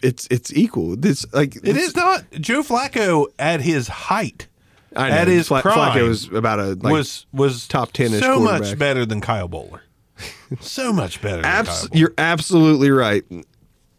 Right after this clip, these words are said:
Speaker 1: Kyle Bowler's probably, what, second, third all-time passing for the Bills?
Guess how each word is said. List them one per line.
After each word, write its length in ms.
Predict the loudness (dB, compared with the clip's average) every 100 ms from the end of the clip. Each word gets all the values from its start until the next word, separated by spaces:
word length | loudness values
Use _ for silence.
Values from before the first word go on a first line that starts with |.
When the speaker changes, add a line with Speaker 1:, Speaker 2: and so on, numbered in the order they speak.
| -14 0
Speaker 1:
Kyle 180 | 2
Bowler's 280 | 6 4 4
probably, 240 | 2 2 2
what, 260 | 0 -4 -16
second, 380 | -2 0 0 -2
third 200 | 2 4
all-time 380 | 4 2 2 2
passing 340 | 2 0 0 -2
for 160 | -2
the 240 | -2 -4 -2
Bills? 300 | -2 -2